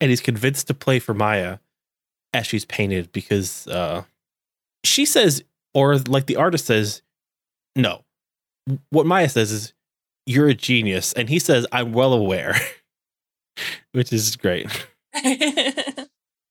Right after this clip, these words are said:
Speaker 1: And Maya, yeah.
Speaker 2: Yeah, uh, he's, uh, he's, he's a lot of fun, especially in these last few, because you start to really see a little bit more of,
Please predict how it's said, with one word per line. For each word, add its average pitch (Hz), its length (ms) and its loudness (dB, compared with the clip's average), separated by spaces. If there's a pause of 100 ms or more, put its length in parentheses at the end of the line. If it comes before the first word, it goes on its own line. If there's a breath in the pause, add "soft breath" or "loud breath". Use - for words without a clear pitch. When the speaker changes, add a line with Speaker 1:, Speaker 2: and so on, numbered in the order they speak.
(320)
Speaker 1:
And 143 160 4
Maya, 262 400 2
yeah. 104 440 0 (140)
Speaker 2:
Yeah, 185 580 0
uh, - 200 -2 (640)
he's, 302 480 -2
uh, 226 300 0
he's, 269 340 -4
he's 320 260 0
a 403 60 4
lot 285 240 2
of 214 100 -2
fun, 185 460 -2
especially 185 580 0
in 170 80 0
these 165 220 -6
last 156 420 2
few, 208 320 0
because 190 580 -2
you 180 200 -2
start 220 280 2
to 196 200 -2
really 160 360 -2
see 170 200 0
a 160 80 2
little 156 260 -2
bit 156 180 -2
more 156 360 -2
of, 147 360 -6